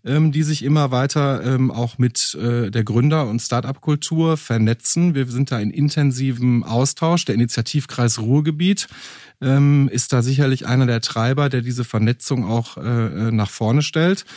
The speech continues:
Und, äh, wir kommen immer mehr in die Diskussion, dass wir Gründer oder Gründerideen und die Corporates miteinander, ähm, zusammenführen, ähm,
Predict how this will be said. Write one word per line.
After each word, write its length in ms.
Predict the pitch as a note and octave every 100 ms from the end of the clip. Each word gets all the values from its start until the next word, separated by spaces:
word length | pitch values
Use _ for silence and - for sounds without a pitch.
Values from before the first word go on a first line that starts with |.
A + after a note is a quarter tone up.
| - - -
Und, 400 | C3 C#3 - -
äh, 200 | A#2+ B2+
wir 80 | C3
kommen 240 | B2 A#2
immer 200 | B2 C#3+
mehr 200 | D3 D3
in 80 | D3
die 80 | C3+
Diskussion, 760 | C#3+ - C#3+ - C3 C#3+ D3
dass 220 | C3+ -
wir 80 | B2+
Gründer 540 | A2 A#2+ C#3 D3+ D#3 A#2+
oder 200 | A#2 A2
Gründerideen 920 | A2+ B2+ C#3 C3+ A2+ G#2+ A#2 C3 D3+
und 140 | B2+
die 60 | -
Corporates 520 | - B2+ B2+ C3+ -
miteinander, 480 | B2+ G2 A#2 B2 A2+ A#2
ähm, 360 | A2+ B2 A#2+ C3+
zusammenführen, 1040 | B2 A2 A2 D3 - - F3+ F#3+ G#3 A3+ - - - - -
ähm, 400 | B2+ C#3+ D3